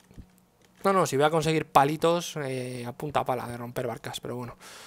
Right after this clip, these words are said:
También s-, puedo hacer una especie de puente, eh, en modo creativo y así no tengo que estar cogiendo barcas, lo que pasa que es un poco largo el puente, pero bueno. A ver, vamos, ahí está nuestra casa.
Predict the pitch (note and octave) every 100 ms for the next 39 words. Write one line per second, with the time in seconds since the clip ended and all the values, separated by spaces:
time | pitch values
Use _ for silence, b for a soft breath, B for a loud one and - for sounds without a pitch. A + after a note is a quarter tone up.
0 | B B B B _ _ _ C3+ C#3 D3
1 | D3+ D#3 D3 - D#3+ D3+ - D#3 C#3+ -
2 | D3+ D3+ C#3 - C#3 C#3 D3 E3+ E3+ D3
3 | C#3 C3+ C3 C3 C3+ C#3 C3+ C3+ B2+ C3+
4 | D#3 C#3 C#3 C3 C3 C3 - C3 C3 C3+
5 | C3 B2+ D3 C#3+ C3+ C3+ C3 C3 C#3 C3+
6 | - B2+ B2+ A#2+ C#3 C3+ - B2+ C#3+ C3
7 | A#2 B B B B B _ _ - D#3+
8 | D#3 D#3 F3 C#3 - - - D#3+ D#3 C#3
9 | C#3+ - C#3+ B2+ C#3 C3 F#3 F#3+ G#3+ G#3+
10 | A3